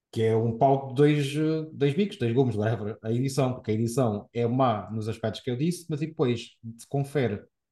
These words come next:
à série um ótimo ritmo. Foi isso que eu-, fez-me até não sentir que perdi tempo a ver esta série, apesar de eu não ter gostado e de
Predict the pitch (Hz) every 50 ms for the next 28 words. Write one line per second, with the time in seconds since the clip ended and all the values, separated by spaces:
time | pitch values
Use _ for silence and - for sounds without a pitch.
0 | _ _ - 107 110 - - 139 139 147 156 170 170 170 170 - - 147 156 170
1 | 185 202 202 202 214 214 202 190 220 202 - - 185 180 175 _ _ _ _ _
2 | _ _ _ _ _ _ - - 123 123 127 147 160 - - - - 165 151 -
3 | - _ - 190 - _ - - - 160 - - - 160 165 160 - - _ _
4 | _ _ _ _ _ _ _ _ _ 143 139 139 - _ - 170 170 170 170 -
5 | - - _ 160 160 160 156 160 160 165 165 165 170 156 - - - - 165 160
6 | - 175 147 - - - - 127 117 123 135 127 131 - 147 151 151 - _ -
7 | 147 135 143 143 143 139 - 147 135 - 135 120 117 107 101 - 104 107 120 113
8 | 107 107 107 117 120 139 - 143 120 104 - - - - 98 95 95 - _ -
9 | - 95 95 87